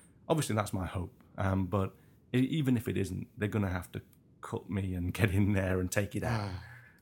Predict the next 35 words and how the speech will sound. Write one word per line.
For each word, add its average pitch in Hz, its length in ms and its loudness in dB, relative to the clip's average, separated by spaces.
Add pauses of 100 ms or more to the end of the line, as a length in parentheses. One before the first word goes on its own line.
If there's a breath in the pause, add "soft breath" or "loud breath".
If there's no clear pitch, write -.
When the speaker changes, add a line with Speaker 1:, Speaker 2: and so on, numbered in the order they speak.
Speaker 1:
So 131 540 4 (140)
it's, 127 400 2
um, 127 320 4 (720)
it's, - 240 -2 (140)
like 156 120 2
I 151 40 0
say, 104 220 2
sorry 147 300 2
for 147 100 0
dropping 131 280 4
this 120 120 4
bomb. 104 320 4 (300 loud breath)
Um, 101 420 4 (100)
I'm 120 200 6
doing 170 300 4
it - 200 -2 (100)
partly 110 600 -2 (260 soft breath)
because 107 400 -2
I 131 80 2
need 131 260 2
to 107 100 -2
let - 260 -2
people 98 260 -4
know, 92 280 0
and 95 120 0
this 107 120 -4
is 95 80 -6
the 92 80 -6
first 98 280 -6
podcast 95 420 -6
that 98 100 -8
I've 90 140 -6
done 92 200 -2
since 92 260 -6
hearing, 90 360 -4